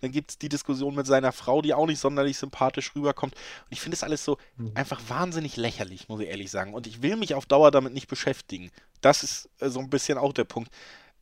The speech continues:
Speaker 1: Ähm, Mauro Icardi, glaub ich, wahnsinnig unangenehmer Mensch. <laughs> Dazu kommt einfach auch noch, ähm,
Speaker 2: Aber wir wollten nicht persönlich werden.
Speaker 1: nee, wir, äh, aber ich sag mal so, äh, seine, seine Frau war ja vorher auch mit einem Freund und Mitspieler zusammen.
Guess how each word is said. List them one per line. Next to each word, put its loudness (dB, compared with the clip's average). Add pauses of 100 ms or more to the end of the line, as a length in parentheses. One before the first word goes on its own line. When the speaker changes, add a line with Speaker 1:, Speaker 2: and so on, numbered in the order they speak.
Speaker 1:
Ähm, 0 (100)
Mauro 2
Icardi, 2 (220)
glaub 2
ich, -12 (340)
wahnsinnig 0
unangenehmer 0
Mensch. -2 (300)
<laughs> -20
Dazu 4
kommt -2
einfach 2
auch 8
noch, 4 (140)
ähm, 4 (100)
Speaker 2:
Aber 8
wir 8
wollten 8
nicht -12
persönlich -4
werden. 2
Speaker 1:
nee, -
wir, 8 (160)
äh, 2
aber 8
ich -6
sag 6
mal 6
so, 6
äh, 6 (400)
seine, 8
seine 6
Frau 6
war 10
ja 8
vorher 6
auch 2
mit -2
einem -8
Freund 4
und -6
Mitspieler 0
zusammen. 6